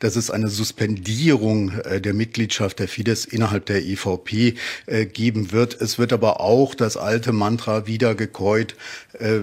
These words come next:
von wegen, die E V P selbst habe sich von christlichen Werten, äh, verabschiedet. Ähm, auch Manfred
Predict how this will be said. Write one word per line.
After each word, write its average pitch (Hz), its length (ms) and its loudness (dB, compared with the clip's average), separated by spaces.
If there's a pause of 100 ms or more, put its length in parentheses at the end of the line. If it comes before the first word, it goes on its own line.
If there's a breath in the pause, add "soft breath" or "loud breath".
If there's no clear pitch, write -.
(220)
von 107 240 0
wegen, 104 420 0
die 95 280 -6
E 123 100 2
V 107 240 2
P 104 240 -2
selbst 110 680 2
habe 107 300 0
sich 104 260 -4
von 107 180 -2
christlichen 107 840 -2
Werten, 113 500 2
äh, 104 280 -2
verabschiedet. 117 960 -2 (280 loud breath)
Ähm, 107 380 -4
auch 113 220 0
Manfred 113 480 -2